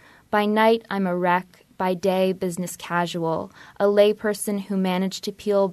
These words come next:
back the blanket covers before moonrise and dribble some life into their limp skin suit. It's hard when a petition for a no-contact order becomes a contact sport. My client is not asking for much. The order's name explains it all.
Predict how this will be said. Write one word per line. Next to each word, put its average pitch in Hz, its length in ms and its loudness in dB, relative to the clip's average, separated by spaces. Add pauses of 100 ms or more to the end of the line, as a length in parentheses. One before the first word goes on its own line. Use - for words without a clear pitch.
(140)
back 175 280 -2
the 185 120 -6
blanket 180 420 -6
covers 165 480 -4
before 180 340 -8
moonrise 170 760 -4 (240)
and 196 100 -2
dribble 202 300 2
some 190 320 -4
life 170 340 -2
into 180 240 -6
their 175 140 -2
limp 165 260 -4
skin 170 320 -6
suit. - 380 -10 (600)
It's - 180 -6
hard 233 340 6
when 214 120 0
a 202 60 -4
petition 196 560 -4
for - 160 -4
a 180 100 0
no-contact 185 800 -4
order 175 360 0 (260)
becomes 190 400 -2
a 175 60 -4
contact 170 580 -8
sport. - 460 -4 (580)
My 196 140 -4
client 220 440 -2
is 190 120 -4
not 190 240 0
asking 180 400 -4
for 180 160 -8
much. - 520 -6 (300)
The 202 60 -4
order's 208 420 4
name 185 300 -2
explains 175 500 -8
it - 100 -6
all. 156 420 -4